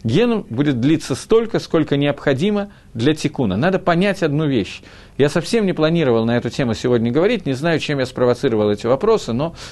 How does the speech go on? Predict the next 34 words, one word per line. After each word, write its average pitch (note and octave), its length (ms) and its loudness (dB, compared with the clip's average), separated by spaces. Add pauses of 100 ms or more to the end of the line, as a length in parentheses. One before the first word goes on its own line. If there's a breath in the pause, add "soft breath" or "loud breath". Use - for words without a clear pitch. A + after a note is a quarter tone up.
спровоцировал, D3 640 2
спровоцировал. B2 720 -2 (500 loud breath)
Э, A2+ 440 4 (240)
суть - 320 -2
состоит C#3+ 400 0
в - 60 -16
том, A2 200 -2
что - 320 -4 (100)
любое F#3+ 520 4
наказание, D#3 600 0
которое B2+ 300 -2
исходит C#3+ 380 0
от A2 80 -8
Всевышнего, D3 640 -2 (340 loud breath)
это D#3 180 2
не F#3 140 0
то, G3 160 2
что - 180 -6
за B2+ 140 0
то, D#3+ 140 2
что - 180 -8
ты C3 100 -4
так C3 180 0
плохо C3+ 280 0
сделал, E3+ 300 0
я C#3+ 120 4
тебе C#3 160 0
в A#2 120 0
морду, A2+ 420 0 (520 loud breath)
я C#3 120 4
тебя C#3+ 140 0
накажу. B2 500 0 (280 loud breath)
Наказание, F3+ 680 2
исходящее B2 600 0